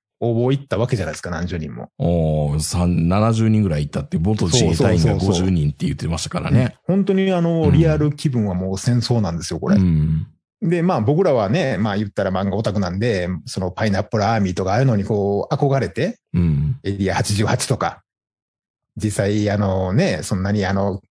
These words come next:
Speaker 1: 綺麗な絵で、そんなグロテスクな血とかもないもんだから、まあ、傭兵に憧れてた時代もあったわけですけど、
Speaker 2: うん。
Speaker 1: それがちょっとリアルにそういうのがこう、自分の身に降りかかるというか、
Speaker 2: うん。
Speaker 1: そういうのが、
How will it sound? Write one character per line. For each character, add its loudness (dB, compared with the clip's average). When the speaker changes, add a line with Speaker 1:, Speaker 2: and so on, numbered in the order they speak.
Speaker 1:
綺 0
麗 2
な 2
絵 0
で、 0
そ -2
ん -
な 0
グ 0
ロ 2
テ 0
ス -6
ク 0
な -2
血 0
と 0
か 0
も 0
な 0
い 2
も 2
ん 2
だ 0
か -2
ら、 -2
ま -2
あ、 -18
傭 2
兵 2
に 2
憧 0
れ 0
て -2
た -2
時 -6
代 2
も 0
あ -2
っ -8
た -6
わ 0
け 0
で 0
す -6
け -6
ど、 -2
Speaker 2:
う 0
ん。 -2
Speaker 1:
そ -6
れ -2
が -2
ち 0
ょ 0
っ -4
と 0
リ 2
ア 2
ル 0
に 0
そ 0
う 2
い 2
う 0
の 0
が -4
こ -6
う、 -20
自 0
分 2
の 2
身 4
に 4
降 0
り 2
か -2
か -2
る -2
と -10
い -8
う -10
か、 -8
Speaker 2:
う -4
ん。 2
Speaker 1:
そ 4
う 4
い 4
う 4
の 4
が、 0